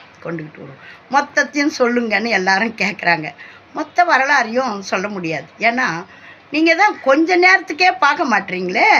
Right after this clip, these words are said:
அதனால மூணு மணி நேரம் எடுத்தாதான் அவருடைய வரலாறுகள்னா கொஞ்சமா, அவ்வளோ வரலா-, வரலாறுகள் இருக்கு. ஞான சம்பந்தர்தும் அவ்வளோ நீண்ட வரலாறு, அஹ், சுந்தரர்தும் அவ்வளோ நீண்ட வரலாறு.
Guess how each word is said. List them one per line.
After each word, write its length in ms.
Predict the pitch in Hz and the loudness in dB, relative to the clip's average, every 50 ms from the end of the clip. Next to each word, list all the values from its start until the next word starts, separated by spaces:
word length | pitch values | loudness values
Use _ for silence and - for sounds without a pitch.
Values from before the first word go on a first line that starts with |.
| 190 180 - | 2 -2 -2
அதனால 760 | - 214 247 - 277 285 254 262 294 359 294 208 185 190 190 - - - - - - - - | -2 -2 0 0 0 2 2 2 4 2 2 2 0 -2 -4 -6 -10 -10 -10 -12 -14 -12 -4
மூணு 220 | - 311 330 349 | 0 2 2 4
மணி 240 | 330 302 269 262 262 | 4 4 2 2 2
நேரம் 380 | 269 285 320 415 466 453 349 285 | 2 2 2 2 0 0 -2 -2
எடுத்தாதான் 500 | 269 269 262 - 277 262 262 277 262 240 | -4 -4 0 2 2 2 2 2 0 0
அவருடைய 340 | 226 226 220 214 214 208 | 0 0 -2 -2 -2 0
வரலாறுகள்னா 640 | 214 233 285 359 415 381 320 262 247 233 233 254 262 254 - | 0 0 2 4 4 4 4 2 2 0 0 0 -2 0 0
கொஞ்சமா, 460 | 233 233 254 247 269 240 208 196 214 214 190 | 0 0 0 0 0 0 0 0 0 0 -2
அவ்வளோ 380 | - - - 262 320 403 508 480 349 | -2 -6 -8 -4 -4 -2 0 2 2
வரலா-, 540 | 277 240 233 240 233 220 214 202 190 - - - | 2 4 4 4 4 4 4 2 0 -4 -6 -4
வரலாறுகள் 540 | 214 202 208 214 220 208 196 185 190 196 202 | -2 -2 0 2 2 0 0 0 -4 -6 -6
இருக்கு. 420 | 208 180 170 165 - 175 160 - - - - - - - - - | -6 -8 -10 -10 -10 -10 -10 -10 -12 -12 -12 -12 -12 -12 -4 0
ஞான 260 | 190 196 214 226 226 | 0 2 2 0 0
சம்பந்தர்தும் 760 | 220 247 214 208 202 220 220 214 220 226 233 240 311 359 - | -2 -2 -4 -2 -2 -4 -2 0 -2 -2 0 0 0 0 2
அவ்வளோ 320 | 202 185 196 226 277 302 | 0 -2 -2 -2 0 0
நீண்ட 400 | 311 262 220 226 247 269 277 285 | 0 0 0 0 0 0 0 0
வரலாறு, 600 | 254 220 202 208 226 226 226 226 240 254 277 - - - - - - - - | 0 0 0 2 2 2 2 2 2 0 -2 -4 -8 -14 -16 -16 -16 -14 -6
அஹ், 200 | - 240 240 220 - - | -4 -4 -4 -4 -6 -8
சுந்தரர்தும் 920 | 269 277 262 294 262 254 240 226 226 269 311 349 330 277 240 214 185 175 - - - | -8 -2 0 0 2 2 0 -2 0 2 2 4 4 4 2 0 -2 -4 -10 -12 -10
அவ்வளோ 340 | 214 214 220 233 226 220 | -6 -2 -2 0 0 -2
நீண்ட 280 | 202 208 220 226 220 208 | -2 -4 -4 -2 -2 -2
வரலாறு. 500 | 190 190 196 202 208 196 185 180 185 - | -2 -2 -2 -2 -2 -4 -4 -4 -8 -12